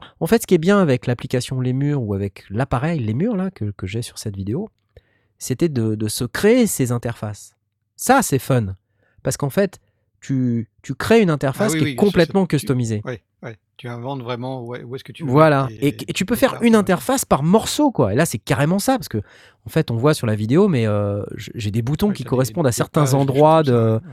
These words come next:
Speaker 2: ouais.
Speaker 1: euh, de la chanson, quoi. Donc, euh, et j'ai des pages, euh, que je peux aller de l'une à l'autre et tout, c'est rigolo. Mais je me vois pas utiliser ça comme un contrôleur générique avec une interface générique pour pouvoir monter et descendre des faders, quoi.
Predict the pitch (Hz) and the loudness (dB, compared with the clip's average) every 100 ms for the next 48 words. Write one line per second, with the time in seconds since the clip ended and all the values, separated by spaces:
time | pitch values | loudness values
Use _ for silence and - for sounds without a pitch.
0 | 147 _ - - 101 107 113 117 165 - | -20 _ -18 -10 -6 0 0 2 -2 -2
1 | 240 135 110 110 110 113 107 104 101 104 | -2 0 0 -2 -2 0 0 0 -2 -4
2 | - _ _ _ 110 101 110 101 131 139 | -8 _ _ _ -6 -4 -2 0 2 2
3 | 113 107 101 98 95 - 104 98 - - | 2 0 -2 -2 -8 -6 -4 -4 -8 -10
4 | 104 101 101 101 127 180 - 143 208 120 | -8 -4 -4 -2 0 0 -2 -6 -6 -4
5 | 135 214 254 _ _ _ _ _ _ _ | 0 0 -2 _ _ _ _ _ _ _
6 | _ - 139 139 127 139 139 143 180 262 | _ 0 2 4 4 4 4 4 2 0
7 | - - 139 143 131 127 131 165 160 123 | -6 -10 -8 -2 0 0 0 0 -2 -2
8 | 113 113 123 127 113 101 127 123 170 151 | -4 -2 -2 0 0 0 0 0 -2 0
9 | 110 110 110 113 107 117 101 135 123 127 | -2 -2 -4 -4 -4 -4 -2 -2 0 0
10 | 190 - _ _ _ - 110 123 104 107 | -2 -4 _ _ _ -12 -8 -4 -4 -4
11 | 113 151 135 104 139 104 110 151 175 - | -2 0 0 -2 -4 -4 -4 -4 -4 -6
12 | 95 | -14